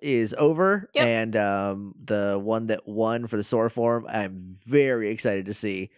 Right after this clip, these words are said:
Speaker 2: Me too.
Speaker 1: Um, so that'll be up, uh, sometime next month. Um,
Speaker 2: Yeah, I'll draw it eventually. I was just talking on the Twitter about the fact that my work is incredibly busy right now 'cause I work in T V and we're at the tail end of the season,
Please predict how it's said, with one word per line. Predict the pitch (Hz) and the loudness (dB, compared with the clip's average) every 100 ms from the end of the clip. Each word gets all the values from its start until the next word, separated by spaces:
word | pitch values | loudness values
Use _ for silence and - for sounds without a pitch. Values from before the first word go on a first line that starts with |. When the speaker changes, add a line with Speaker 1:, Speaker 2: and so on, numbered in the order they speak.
| - | -4
Speaker 2:
Me | 277 269 | -2 0
too. | 277 240 - _ _ _ - | 0 -2 -4 _ _ _ -4
Speaker 1:
Um, | 110 98 92 90 87 - | -2 -2 -2 -4 -10 -6
so | 107 | -2
that'll | 101 110 | 0 0
be | 104 113 | 0 0
up, | 110 101 - | 0 -2 -2
uh, | 104 98 95 92 90 131 - | -2 0 -2 -2 -6 -10 -14
sometime | - 95 95 101 98 95 92 - _ _ - | -8 -8 -4 -4 -4 -6 -12 -14 _ _ -10
next | 98 - 107 | -10 -8 -6
month. | 98 98 - - - _ _ - | -4 -4 -12 -20 -20 _ _ -8
Um, | 220 98 - | -6 -4 -4
Speaker 2:
Yeah, | 240 196 | -2 0
I'll | 254 254 | 0 0
draw | - 269 254 | 0 2 4
it | 240 | 0
eventually. | 214 208 214 208 | 0 -2 0 2
I | 214 | 2
was | 254 | 0
just | 262 | 0
talking | 269 233 240 240 | 2 0 2 2
on | 226 | 2
the | 226 | 0
Twitter | 226 254 220 208 208 | 2 2 2 2 0
about | 220 220 208 202 | 0 0 0 0
the | 233 | -2
fact | 233 214 220 | -2 -2 0
that | 233 | 0
my | 226 | 0
work | 226 254 277 | 2 2 2
is | 240 226 | -2 -6
incredibly | 220 294 254 262 269 | -4 0 2 2 2
busy | 262 277 339 | 0 0 -2
right | 320 | -2
now | 320 339 | 0 0
'cause | 349 | 0
I | 247 | 0
work | 220 233 | 2 0
in | 233 | -2
T | 240 247 | -2 -2
V | 240 277 320 311 | 0 -2 -2 0
and | 240 226 | 0 2
we're | 220 | 0
at | 208 | 2
the | 226 | 0
tail | 220 254 254 | 2 2 4
end | 254 254 | 2 0
of | 233 | 0
the | 240 | -2
season, | 294 311 349 359 | -2 0 0 0